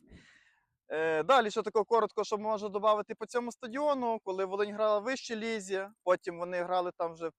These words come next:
була прем'єр-ліга в прем-, прем'єр-лізі, тут займався Дубль. І взагалі, що таку скажу інформацію,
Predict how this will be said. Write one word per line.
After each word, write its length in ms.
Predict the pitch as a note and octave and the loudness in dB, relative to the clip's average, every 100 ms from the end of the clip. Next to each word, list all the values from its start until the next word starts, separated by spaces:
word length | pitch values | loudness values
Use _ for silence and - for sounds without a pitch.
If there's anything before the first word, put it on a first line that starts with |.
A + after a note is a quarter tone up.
| _ | _
була 280 | D3+ E3+ E3 | -6 0 0
прем'єр-ліга 500 | F3+ F#3 F3 E3+ F3 | 0 -2 -2 0 -2
в 40 | |
прем-, 260 | C4+ D#4 B3 | -4 -10 -8
прем'єр-лізі, 680 | A3 A#3+ C4+ A#3 A#3+ G#3 A3+ A3+ _ _ _ _ | -6 -2 -2 0 -4 -2 -4 -4 _ _ _ _
тут 260 | G#3 C4+ G#3+ | 0 0 -2
займався 560 | G3 F#3 G#3 G#3 G3+ | -2 2 4 4 -2
Дубль. 320 | F3 F3 A#2 A2 _ _ _ | 0 -2 -2 -10 _ _ _
І 120 | F3+ | -4
взагалі, 400 | G#3 G#3+ A#3 B3+ | 0 2 2 2
що 120 | A3 G#3 | 0 -4
таку 180 | G3+ | -6
скажу 260 | G#3 G#3 G3+ | -8 -4 -2
інформацію, 720 | A3 G#3 G#3 D4 - G#3 D3+ | -2 -4 -4 -4 -4 0 0